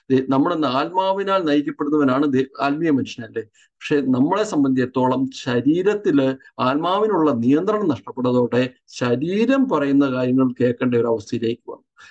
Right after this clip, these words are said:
അതായത് ഇപ്പൊ എനിക്കിപ്പോ ഇ-, ഇപ്പൊ food വേണമെന്ന് പറഞ്ഞാൽ food വേണം, അല്ലെന്നുണ്ടെങ്കിൽ എനിക്കിപ്പോ ദേഷ്യം വരികയാണെങ്കിൽ ഞാൻ ദേഷ്യം വരും. അല്ലാതെ എന്റെ ആത്മാവിൽ പറയുന്ന കാര്യങ്ങൾ അല്ല, ആത്മാവല്ല എന്നെ നിയന്ത്രിക്കുന്നത്, എന്റെ ശരീരമാണ് എന്നെ നിയന്ത്രിക്കുന്നത്. ഇതെനിക്കിഷ്ടമില്ല.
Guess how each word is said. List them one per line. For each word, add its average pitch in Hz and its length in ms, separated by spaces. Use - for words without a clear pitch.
അതായത് 131 640
ഇപ്പൊ 139 140
എനിക്കിപ്പോ 143 640
ഇ-, 139 180
ഇപ്പൊ 147 280
food 147 260
വേണമെന്ന് 156 320
പറഞ്ഞാൽ 208 160
food 220 260
വേണം, 131 300
അല്ലെന്നുണ്ടെങ്കിൽ 156 520
എനിക്കിപ്പോ 156 440
ദേഷ്യം 160 340
വരികയാണെങ്കിൽ 185 400
ഞാൻ 262 200
ദേഷ്യം 240 260
വരും. 131 280
അല്ലാതെ 147 240
എന്റെ 151 140
ആത്മാവിൽ 202 640
പറയുന്ന 147 320
കാര്യങ്ങൾ 135 560
അല്ല, 127 220
ആത്മാവല്ല 165 560
എന്നെ 135 160
നിയന്ത്രിക്കുന്നത്, 123 800
എന്റെ - 440
ശരീരമാണ് 170 640
എന്നെ 147 160
നിയന്ത്രിക്കുന്നത്. 135 600
ഇതെനിക്കിഷ്ടമില്ല. 131 840